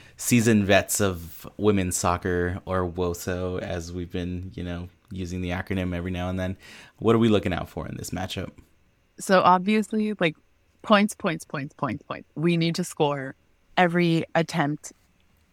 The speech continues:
Speaker 2: we attempt. You know, every, every time we're attacking, we need to start converting those better. And it's happening.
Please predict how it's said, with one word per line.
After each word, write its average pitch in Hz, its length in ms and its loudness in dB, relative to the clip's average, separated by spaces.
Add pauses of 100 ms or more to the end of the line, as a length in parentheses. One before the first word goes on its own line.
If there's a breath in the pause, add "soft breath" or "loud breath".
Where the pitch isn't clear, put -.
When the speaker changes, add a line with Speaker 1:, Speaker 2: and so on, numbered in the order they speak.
(140)
Speaker 2:
we 156 160 2
attempt. 120 580 -4
You 170 160 4
know, 147 80 4
every, 160 480 2 (640)
every 196 380 2
time 180 320 -2
we're 160 140 -8
attacking, 139 680 -12 (140)
we 151 240 -2
need 147 260 -2
to 160 100 -6 (180)
start - 320 2
converting 143 420 0
those 143 220 -4
better. 139 400 0
And 175 160 2
it's 165 160 -2
happening. 190 560 -2